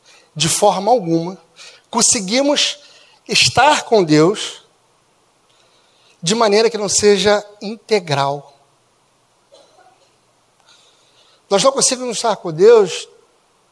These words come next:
de forma diferente, a não ser com, no todo. E pode parecer arrogante a fala, mas quando a gente lê esse texto, a impressão que dá é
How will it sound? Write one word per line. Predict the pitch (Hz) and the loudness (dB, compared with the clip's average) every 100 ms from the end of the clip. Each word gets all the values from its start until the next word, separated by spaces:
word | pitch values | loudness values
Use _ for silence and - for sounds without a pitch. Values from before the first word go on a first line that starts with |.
| _ _ - | _ _ -12
de | 156 | -2
forma | 254 240 226 | 0 0 -2
diferente, | 233 - 208 220 262 | -6 -4 -2 0 -2
a | 226 | -2
não | 208 | -2
ser | 262 220 | -2 -2
com, | - 254 | -4 0
no | 285 | 0
todo. | - 233 240 190 165 143 _ _ _ _ _ _ _ _ _ _ _ _ _ _ _ _ _ _ _ _ _ _ _ _ _ - | 2 4 4 2 -12 -14 _ _ _ _ _ _ _ _ _ _ _ _ _ _ _ _ _ _ _ _ _ _ _ _ _ -14
E | |
pode | - 294 294 | -2 0 2
parecer | 240 214 226 | 0 0 0
arrogante | 196 185 180 165 | 0 0 0 -2
a | 151 | -6
fala, | - 185 202 185 139 131 - _ _ _ _ _ _ _ _ _ _ _ _ _ _ _ _ | -4 0 4 4 2 -2 -16 _ _ _ _ _ _ _ _ _ _ _ _ _ _ _ _
mas | - 294 | 0 0
quando | - 269 285 | 0 0 2
a | |
gente | 226 240 - | 2 -2 0
lê | 202 | 2
esse | 190 175 | 2 0
texto, | - 214 247 208 - - 170 - | -2 2 4 4 2 -4 -8 -2
a | 185 | -2
impressão | 180 202 170 226 | 0 0 2 0
que | 233 202 | 0 -2
dá | 196 226 | 4 6
é | 175 131 - | 6 2 -4